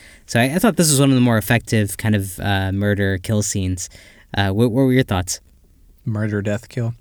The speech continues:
Speaker 1: Yeah.
Speaker 2: Yeah, I thought it was pretty good, too. I, uh, I, good point about the introduction where the kids are like, "Someone's, like, playing hide and seek with us." That was a cool way to introduce the fact that Michael was in the vicinity.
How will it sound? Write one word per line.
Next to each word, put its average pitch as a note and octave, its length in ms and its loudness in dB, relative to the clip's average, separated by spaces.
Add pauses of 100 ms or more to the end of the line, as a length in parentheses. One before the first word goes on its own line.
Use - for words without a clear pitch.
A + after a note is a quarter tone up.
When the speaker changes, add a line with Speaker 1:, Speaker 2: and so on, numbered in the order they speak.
(200)
Speaker 1:
Yeah. G2+ 260 0
Speaker 2:
Yeah, G#3 300 2
I G#3 180 0
thought A3+ 260 0
it F#3+ 40 0
was F3 220 2
pretty D#3+ 300 0
good, C#3+ 260 2
too. G#2 460 -2
I, B2+ 240 2
uh, A#2+ 260 2
I, C3+ 280 2 (760)
good D#3 180 0
point A2+ 400 0
about G#2+ 320 0
the A2+ 100 -2
introduction G#2+ 640 0
where G2 120 0
the G2+ 100 -4
kids G#2 260 -4
are A2 80 -2
like, A2 160 -2
"Someone's, F#3+ 380 2
like, D#3 160 0
playing F#3 220 2
hide E3+ 220 2
and D#3 120 0
seek G3 280 0
with B2 160 0
us." G2+ 300 -2 (840)
That C#3+ 160 2
was C3+ 180 2
a B2+ 80 2
cool A#2+ 360 2
way G#2+ 300 2
to A2 140 -2
introduce G2 640 -2
the G2+ 100 -4
fact G2 300 -2
that A2 120 -6
Michael G2+ 540 -2
was A#2 380 0
in C#3 200 2
the A#2+ 80 2
vicinity. B2 760 0